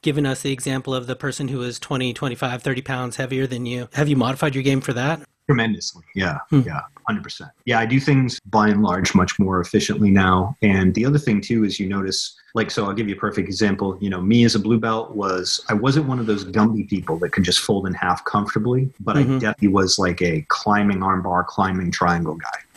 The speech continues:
Speaker 2: Now, I rarely will do that. Like, I just, I will let it go. I don't wanna risk it. Too much wear and tear on the back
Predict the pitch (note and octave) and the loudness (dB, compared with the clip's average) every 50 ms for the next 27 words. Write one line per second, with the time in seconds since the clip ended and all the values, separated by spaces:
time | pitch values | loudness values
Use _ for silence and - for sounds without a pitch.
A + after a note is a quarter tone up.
0 | - - G2+ G#2+ G#2+ G2+ G2+ G2+ G2 - - - G2+ G2 F#2+ F#2+ F#2+ F#2+ F#2+ G2 | -10 -6 -2 0 0 2 0 -2 -2 -6 -4 -2 0 0 2 0 0 0 0 0
1 | F#2+ F#2+ F#2+ F#2 F#2+ F#2+ F#2+ F#2+ F#2+ F#2+ F#2+ F2+ F2 F2+ F2+ E2+ F2+ E2+ D#2+ D#2+ | 2 2 2 2 2 2 2 0 0 0 0 0 0 -2 -2 -2 -4 -4 -6 -4
2 | D#2+ D#2+ D#2+ E2 - - _ - F#2+ F#2 - G2+ F#2 F2+ F2+ F#2+ F#2 - - - | -6 -6 -6 -6 -8 -12 _ -14 -10 -6 -4 -2 -2 -2 -2 0 0 -2 0 0
3 | - G#2 F#2+ F#2 F2+ F2 F2+ F#2+ G2 G2 F2+ - G2 F#2 E2 D#2+ E2 - _ _ | 0 2 2 2 2 0 2 2 2 0 0 -2 -2 -4 -4 -4 -6 -8 _ _
4 | _ - - - - C#3 C3 D3+ E3+ E3+ - - G#3+ - - - A#2+ - - - | _ -12 -8 -4 -2 2 4 4 2 2 0 -4 -8 -8 -8 -12 -10 -4 -2 2
5 | D3+ D3 C#3+ C3+ B2+ - - - - - - A#2 A#2 A#2 A2 G#2 G#2+ - A2 G2+ | 4 4 4 4 2 -2 -6 -10 -10 -8 -2 0 2 4 4 2 2 0 -2 -2
6 | G2 G2 F#2+ F#2+ F2+ F2+ E2+ E2 E2 - - | -2 -2 -4 -6 -8 -8 -8 -10 -10 -12 -14